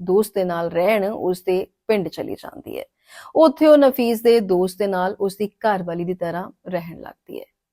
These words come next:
ਪਰ ਨਫੀਸ ਦਾ ਦੋਸਤ ਮਨਪ੍ਰੀਤ ਨੂੰ ਪਸੰਦ ਨਹੀਂ ਆਉਂਦਾ। ਉਹ ਦਸ ਦਿਨਾਂ 'ਚ ਹੀ ਉੱਥੋਂ ਭੱਜ ਜਾਂਦੀ ਹੈ।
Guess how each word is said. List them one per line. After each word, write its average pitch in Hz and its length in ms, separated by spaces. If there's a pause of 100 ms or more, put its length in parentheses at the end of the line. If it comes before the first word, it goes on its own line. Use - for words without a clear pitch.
ਪਰ 180 120 (580)
ਨਫੀਸ 277 460
ਦਾ 302 120
ਦੋਸਤ 233 420
ਮਨਪ੍ਰੀਤ 208 560
ਨੂੰ 202 200
ਪਸੰਦ 196 400
ਨਹੀਂ 135 160
ਆਉਂਦਾ। - 340 (120)
ਉਹ 208 100
ਦਸ 190 320
ਦਿਨਾਂ 226 320
'ਚ - 200
ਹੀ 226 200
ਉੱਥੋਂ 185 580 (320)
ਭੱਜ 196 260
ਜਾਂਦੀ - 340
ਹੈ। - 40